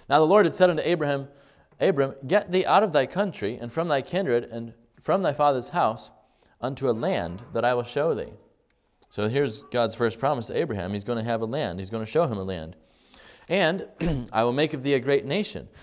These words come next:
and I will bless thee and make thy name great, and thou shalt be a blessing. And I will bless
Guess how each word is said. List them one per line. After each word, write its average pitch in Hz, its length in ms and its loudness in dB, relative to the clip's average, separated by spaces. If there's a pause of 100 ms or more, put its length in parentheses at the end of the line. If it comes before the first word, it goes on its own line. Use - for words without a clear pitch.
(120)
and 135 100 0
I 170 60 6
will 180 80 4
bless 175 380 4
thee 107 160 -2
and 123 100 -2
make - 180 0
thy 147 120 -2
name 143 260 -4
great, 147 420 0
and 127 140 -6
thou 139 140 0
shalt 139 240 -2
be 151 80 -2
a 143 80 0
blessing. 131 520 -2 (680)
And 120 120 -4
I 147 60 2
will 160 100 2
bless 170 460 0